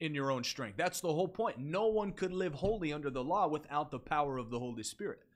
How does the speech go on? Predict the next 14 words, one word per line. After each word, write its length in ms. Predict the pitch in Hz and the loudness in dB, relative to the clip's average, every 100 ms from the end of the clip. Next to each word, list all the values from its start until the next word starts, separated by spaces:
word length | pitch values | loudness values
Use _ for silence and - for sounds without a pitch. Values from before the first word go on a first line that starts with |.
| _ _ _ _ - | _ _ _ _ 0
But 180 | 143 165 | 4 6
there's 220 | 175 156 | 4 2
two 220 | - 233 | 4 4
things 540 | - 220 226 - - - - | 4 2 0 -2 -6 -8 -4
that 160 | 139 | 2
have 120 | 147 131 | 4 4
happened 420 | 208 214 135 139 | 4 4 2 0
since 240 | 156 131 | 0 -2
Jesus 420 | 110 175 151 143 | -2 -2 -2 -2
died 300 | - 175 185 | -2 0 0
for 200 | 175 110 | -2 -10
us. 140 | - - | -10 -2
Number 260 | 165 165 | 0 2
one, 320 | 151 170 202 | 4 4 2